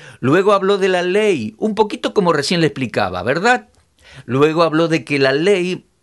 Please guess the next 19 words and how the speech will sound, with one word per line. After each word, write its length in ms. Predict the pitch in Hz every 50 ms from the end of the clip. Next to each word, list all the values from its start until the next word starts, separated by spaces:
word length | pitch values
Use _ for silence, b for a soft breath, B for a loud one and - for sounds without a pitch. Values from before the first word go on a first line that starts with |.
| _ _ -
indicaba 600 | 180 190 180 165 165 131 190 180 175 175 175 175
a 100 | 170 -
Cristo. 600 | 196 202 214 196 - - - - 98 82 - _ _ _ _ _ _ _ _ _
Creímos 640 | - 123 110 113 120 135 139 147 151 156 151 - 151
en 140 | 143 143 131
Cristo, 500 | - 151 147 156 160 156 - 196 180 175
su 300 | - - - 143 123 110
persona 500 | 135 127 117 - - 147 143 139 135 135
y 60 | 127
su 200 | - 170 170 185
obra, 560 | 208 202 175 151 160 165 180 202 233 220 - B B B B B B B
y 120 | - 98 107
ahora 320 | 110 127 143 165 170 165
somos 540 | - - 180 185 196 226 262 - - - b b b b _ -
hijos. 680 | 175 208 220 - - - 151 113 101 95 - - - _ _ _
Mire 220 | 120 151 202 247
esa 180 | 240 - 220 185
palabra, 480 | 185 180 170 156 139 123 117 104 - - -
hijos. 600 | 220 240 226 - - - 104 95 90 - - -